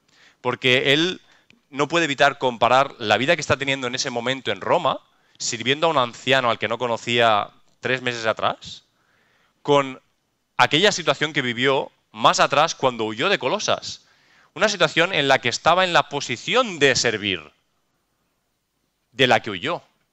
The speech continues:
Además, con malas acciones, malas decisiones, robando. Una noche, allá al fuego, me lo imagino, porque no habían radiadores ni electricidad, conversando con Pablo,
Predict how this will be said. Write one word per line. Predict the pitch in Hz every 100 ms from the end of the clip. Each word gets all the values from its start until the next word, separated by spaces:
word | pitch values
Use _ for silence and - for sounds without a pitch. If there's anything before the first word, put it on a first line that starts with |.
| _ _ _ -
Además, | 120 127 139 - - _ _ _
con | 113
malas | 107 135 135 127
acciones, | - 147 151 147 160 - - _ _ _
malas | 104 135 143
decisiones, | 135 113 104 139 135 123 - - - _ _ _ _ _ _
robando. | 92 98 113 139 131 131 - _ _ _ _ _ _ _ - - - - - - - _ _ _ _ _ _ _ _ _ _
Una | 160 170
noche, | 190 - 190 262 349 _ _ _ _ _ _ _ -
allá | 104 120
al |
fuego, | 113 135 147 165
me | 135
lo |
imagino, | 117 117 156 165 233 - _ _ -
porque | 92 87 85 -
no | 92 92
habían | 98 95
radiadores | 95 95 104 127 139 151 - - -
ni | 104
electricidad, | 98 92 95 - 139 160 196 _ _ _ _ _ _
conversando | 107 104 104 131 135
con | 135 123
Pablo, | 151 151 151 156 -